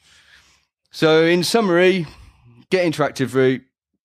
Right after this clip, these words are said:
get the firmware and the running firmware and diff the two, and then look for vulnerabilities in everything that is running, and you will find them,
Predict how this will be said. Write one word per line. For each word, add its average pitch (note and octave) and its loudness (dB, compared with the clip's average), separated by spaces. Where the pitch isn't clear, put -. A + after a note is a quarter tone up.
get D#3 -2
the C3+ -14
firmware A#2+ 0
and B2 -2
the A2 -2
running A2 -2
firmware G#2+ 0
and G2+ -4
diff A2+ -6
the G#2 -8
two, G#2 -4
and A2 -2
then A2 2
look C3 0
for A#2 -2
vulnerabilities G#2 -4
in G#2 0
everything G2+ -4
that G#2 -2
is G#2 -4
running, A#2 -4
and A2 -10
you C3 -2
will D3 -4
find G#3+ -6
them, G2 -8